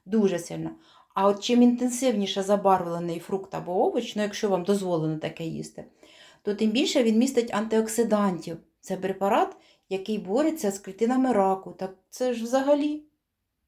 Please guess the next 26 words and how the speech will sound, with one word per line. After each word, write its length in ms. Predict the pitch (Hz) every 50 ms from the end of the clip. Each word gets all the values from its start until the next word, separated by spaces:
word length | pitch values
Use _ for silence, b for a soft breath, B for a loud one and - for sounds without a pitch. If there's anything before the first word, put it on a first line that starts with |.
| _ _ _ _ _ _ _ _ _ _ _ _ _ _
Просто 480 | - 302 302 - - 233 220 220 214
не 200 | 208 - 285 302
обговорюється 640 | 277 - 233 226 226 202 196 180 170 170 165 - 180 175
в 20 | 180
наш 400 | 190 190 185 - - - - b b b b b b
стресовий 500 | - - - 214 214 214 - 190 180 185
час. 360 | 185 - 160 165 - - - _
Отже, 260 | - 240 226 220 165 165
ще 200 | - - 302 285
теплі 360 | 294 226 208 202 208 - 160
перчики. 640 | - 175 170 180 - - - 269 - - 311 302 B B B B B B B
Добавляємо 640 | - 196 233 226 233 226 202 202 185 175 170 175 180
все, 200 | 165 - - 208
що 140 | 202 - 196
ми 120 | 180 180
наготували, 720 | 180 180 175 175 165 - - - 208 247 311 349 320 - -
і 60 | -
трошечки 580 | 208 - 226 240 233 226 208 190 - - - -
оцту 440 | - - - 320 330 - - - 349
ягідного 600 | 330 330 339 330 320 311 285 285 294 294 294 285 b b b b b
або 220 | - - 226 262
фруктового, 720 | 254 - - 226 - - 262 262 254 240 226 240 226 b b b b b b _
і 60 | - 277
трошечки 560 | - - 311 330 320 - - - - - 190
оливкової 580 | 190 190 220 233 226 220 - 165 165 170 165
олії. 440 | 160 156 147 143 147 143 156 156 -